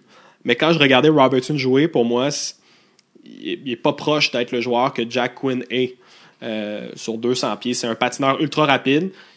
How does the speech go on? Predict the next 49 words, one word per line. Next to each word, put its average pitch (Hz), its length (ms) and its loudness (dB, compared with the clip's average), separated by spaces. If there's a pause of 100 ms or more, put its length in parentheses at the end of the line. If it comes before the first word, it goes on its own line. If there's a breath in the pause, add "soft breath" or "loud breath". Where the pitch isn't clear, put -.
(120 soft breath)
Il - 60 -12
peut 123 140 -2
battre, 131 380 4
euh, 113 380 -4 (100)
à 110 160 -6
un 123 60 -2
contre 120 280 -4
un, 131 40 0
il 123 80 -2
peut 131 100 -2
te 123 40 0
battre 135 160 2
à - 20 4
un 127 60 2
contre 120 200 -4
un 143 40 0
avec 139 100 2
sa 120 140 0
vitesse. 143 640 -2 (380 loud breath)
Euh, 110 340 -2
il 107 100 -2
peut 123 100 -8
te 113 60 -4
battre 131 140 2
avec 113 180 0
ses 113 200 -2
mains. 127 320 -2 (440 loud breath)
C'est - 460 -6
un 113 160 -2
joueur 117 320 -2
hargneux 135 560 0
en 120 140 0
repli 120 320 -4
défensif. 131 680 0 (160)
Je - 60 -8
l'ai, 107 320 -8
je 104 100 -12
l'ai 113 80 -4
déjà 117 160 -4
vu 117 120 -2
rattraper 127 480 -2
des 120 140 0
gars 120 160 2
comme, 110 240 -8
euh, 104 160 -12 (540 soft breath)
comme 110 180 -8
Foudy, 123 540 0
Tomasino. 123 760 -2
Je, - 340 -6